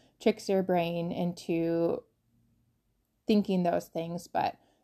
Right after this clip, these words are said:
really you are not likely to harm your baby at all. So I just want to put this out there for any mom who may be experiencing this symptom, that you are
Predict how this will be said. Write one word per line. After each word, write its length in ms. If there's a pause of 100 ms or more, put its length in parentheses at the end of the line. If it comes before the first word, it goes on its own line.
(160)
really 760
you 680 (400)
are 200 (600)
not 460
likely 420
to 380 (120)
harm 360
your 140
baby 440
at 300
all. 320
So 480 (320)
I 160
just 320
want 500
to 760 (500)
put 180
this 160
out 260
there 340
for 180
any 280
mom 260
who 140
may 240
be 120
experiencing 800
this 160
symptom, 580 (360)
that 340
you 580
are 680